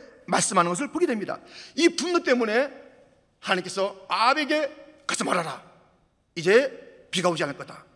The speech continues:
그래서 시내가 마른 것이에요. 비가 안 오고. 비가 안 온 게 시내 마르게 하는 진짜 원인이 아니에요. 예언이 있었어요. 그 예언이 예언일 수밖에 없었던 이유는 하나님의 분노의 분노. 이것 때문에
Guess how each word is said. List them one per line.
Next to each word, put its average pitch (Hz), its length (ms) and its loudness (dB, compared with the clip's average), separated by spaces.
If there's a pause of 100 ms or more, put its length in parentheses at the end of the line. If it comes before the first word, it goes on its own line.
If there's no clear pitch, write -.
(260)
그래서 349 180 -2
시내가 370 360 -4
마른 190 240 0
것이에요. - 240 -10
비가 247 240 -2
안 160 80 -4
오고. 160 260 -12 (460)
비가 285 400 2 (420)
안 180 160 0
온 214 220 0
게 254 280 4
시내 320 260 -2
마르게 202 260 0
하는 233 180 -6
진짜 - 260 -2
원인이 233 260 -2
아니에요. 170 220 -10 (640)
예언이 240 320 2
있었어요. - 360 -8 (340)
그 294 200 4
예언이 277 540 2
예언일 269 460 4
수밖에 285 260 2
없었던 269 380 -4
이유는 240 520 -2
하나님의 220 540 -4
분노의 151 440 0
분노. 123 380 -10 (840)
이것 359 160 4
때문에 254 400 0